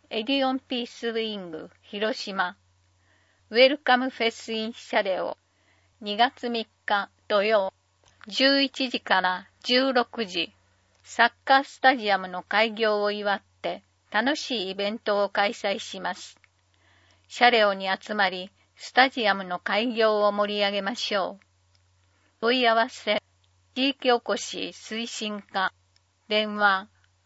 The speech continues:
五零四二五四六。ファックス、五四一三八三五。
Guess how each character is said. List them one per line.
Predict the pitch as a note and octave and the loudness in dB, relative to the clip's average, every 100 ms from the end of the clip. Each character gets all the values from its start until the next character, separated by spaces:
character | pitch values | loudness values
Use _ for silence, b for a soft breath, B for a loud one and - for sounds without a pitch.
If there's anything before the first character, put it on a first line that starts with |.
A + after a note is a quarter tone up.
| _ | _
五 | - B3 C4 B3+ | 4 6 8 6
零 | B3 G3 F#3 | 4 2 -2
四 | F#3 F#3 _ _ _ _ | -4 -4 _ _ _ _
二 | A#3 C4 B3+ G#3+ | -2 0 0 0
五 | A3+ G#3+ F#3+ | 2 4 2
四 | F#3+ G#3 A3 A3 | 0 0 0 0
六。 | G#3 G3+ - F3+ - _ _ _ _ - | 0 0 -2 -10 -10 _ _ _ _ 2
フ | |
ァ | B3 | 2
ッ | |
ク | - - | 2 -6
ス、 | - F#3+ F#3+ - _ _ _ - | -8 -8 -8 -12 _ _ _ -4
五 | A3 C4 C4 | 2 4 4
四 | C4 B3+ A#3 F#3+ - | 4 2 2 -2 -12
一 | G3+ - - F#3+ - _ _ - | -14 -14 -12 -12 -14 _ _ -20
三 | - A#3+ B3 | -2 0 0
八 | C#4+ A#3 A#3 - | -2 0 0 -2
三 | - - G#3 G#3+ G#3+ | -10 0 0 0 -6
五。 | G3+ F#3 F#3 | 0 0 0